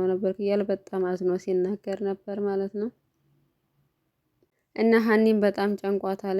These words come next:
ለመወሰን፣ ለመስጠትም። ያው ከባድ ነው። እሷ ከሞተች አባታቸው፣ አባቷ ብቻውን ይቀራሉ። እንዳታዋት ደግሞ ሰላም ልትሞት ሆነና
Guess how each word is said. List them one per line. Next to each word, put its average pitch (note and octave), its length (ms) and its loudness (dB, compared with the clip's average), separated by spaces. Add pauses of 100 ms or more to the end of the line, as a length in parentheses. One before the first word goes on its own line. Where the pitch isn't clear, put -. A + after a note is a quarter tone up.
ለመወሰን፣ G3 680 0
ለመስጠትም። G3 640 -2 (640)
ያው G3 280 0
ከባድ F#3 440 -2
ነው። F#3+ 140 2
እሷ F#3+ 300 -8
ከሞተች F#3+ 540 -6
አባታቸው፣ F#3 560 -8
አባቷ F#3+ 300 -6 (100)
ብቻውን G3 340 -2
ይቀራሉ። G3 440 0 (640)
እንዳታዋት G3+ 580 2
ደግሞ G#3+ 300 -2
ሰላም F#3 380 -2
ልትሞት F#3 420 -4
ሆነና G3 340 -2